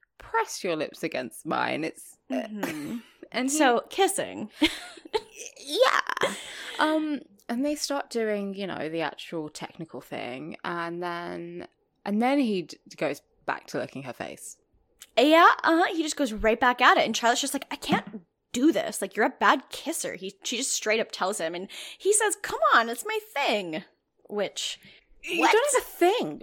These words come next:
Speaker 1: Like, how are you a thirty-year-old man? You think you have a thing? Like, how many women has he dated who, like, just dealt with him licking their face?
Speaker 2: Ugh, I have no idea, but it's disgusting. And I'm sure he's heard this before, and he's just like, "Ah, just what I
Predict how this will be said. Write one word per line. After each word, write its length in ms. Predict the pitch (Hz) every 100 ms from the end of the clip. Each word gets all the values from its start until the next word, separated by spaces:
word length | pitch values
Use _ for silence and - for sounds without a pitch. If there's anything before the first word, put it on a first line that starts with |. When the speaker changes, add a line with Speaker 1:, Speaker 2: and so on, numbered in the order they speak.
| -
Speaker 1:
Like, 240 | 302 330
how 120 | - 349
are 60 |
you 220 | 480 554 466
a 40 |
thirty-year-old 380 | 349 339 339 285
man? 220 | 269 254
You 80 | 185
think 140 | 220
you 60 | 202
have 100 | 226
a 40 |
thing? 460 | - - 196 208 131
Like, 160 | 135 -
how 140 | 196
many 160 | 294 311
women 240 | 233 233
has 100 | 190
he 80 | 160
dated 340 | 151 147 143 -
who, 180 | 165 - _ _ 175
like, 300 | 190 151 -
just 300 | 175 - - -
dealt 500 | 170 156 160 156 147
with 160 | 139 -
him 220 | 147 131
licking 540 | 135 - 147 135 131 _
their 280 | 131 135 - -
face? 720 | 147 120 - - - - - _ _ -
Speaker 2:
Ugh, 260 | 196 233 226
I 140 | 214 226
have 240 | 226 180
no 100 | 180
idea, 260 | 110 - 143
but 120 | -
it's 100 | 208
disgusting. 800 | - 202 - - - - 175 196 -
And 600 | 180 147 170 160 196 - - _
I'm 180 | 240 226
sure 340 | 202 - 403 339
he's 200 | 277 -
heard 240 | 233 196
this 160 | 196 -
before, 440 | 196 - 190 160
and 120 | 156
he's 180 | 202 185
just 180 | 190 -
like, 140 | -
"Ah, 140 | 622 571
just 220 | 453 440
what 120 | 494
I 100 | 494